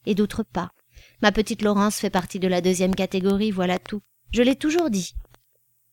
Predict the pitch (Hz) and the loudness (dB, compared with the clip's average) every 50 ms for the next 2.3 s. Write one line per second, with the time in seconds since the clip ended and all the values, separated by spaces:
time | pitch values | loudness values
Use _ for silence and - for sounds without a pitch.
0 | _ - - _ _ _ _ _ _ _ _ _ _ _ _ - - 226 - 294 | _ -20 -20 _ _ _ _ _ _ _ _ _ _ _ _ -6 -4 -2 0 0
1 | 311 294 294 254 - 247 233 226 262 269 262 233 202 190 196 214 - - 208 170 | 0 0 0 -2 0 0 -2 0 0 0 0 2 2 0 0 -2 -2 -4 -4 -2
2 | 165 165 160 165 175 196 | -2 -2 -2 -2 -4 -6